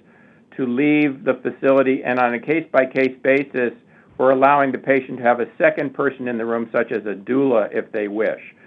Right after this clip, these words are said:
But that's only because we're working our way through the coronavirus pandemic. It's not clearly at the point where we're liberalizing back to what we were before.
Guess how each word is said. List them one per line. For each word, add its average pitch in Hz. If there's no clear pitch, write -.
But -
that's 180
only 175
because 139
we're 127
working 151
our 127
way 127
through 156
the 131
coronavirus 123
pandemic. 123
It's 113
not 139
clearly 139
at 127
the -
point 139
where 123
we're 120
liberalizing 117
back 127
to 127
what 127
we 113
were 110
before. 95